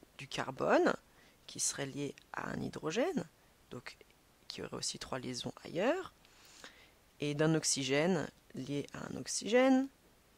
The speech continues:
et donc qui aurait aussi d'autres liaisons, et que ces molécules réagissent pour obtenir d'un côté une liaison du carbone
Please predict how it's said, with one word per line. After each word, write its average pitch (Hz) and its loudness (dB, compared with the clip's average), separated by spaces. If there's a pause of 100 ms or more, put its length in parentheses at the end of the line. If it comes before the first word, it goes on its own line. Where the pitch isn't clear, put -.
(140)
et - -10
donc - -10
qui - -12
aurait 127 -10
aussi - -8
d'autres - -12
liaisons, 220 2
et 180 0
que 190 -2
ces 175 2
molécules 151 0
réagissent 160 0
pour 185 0
obtenir 175 0
d'un 156 0
côté 151 -6 (840)
une 165 0
liaison 147 -2
du 139 -6
carbone 139 -4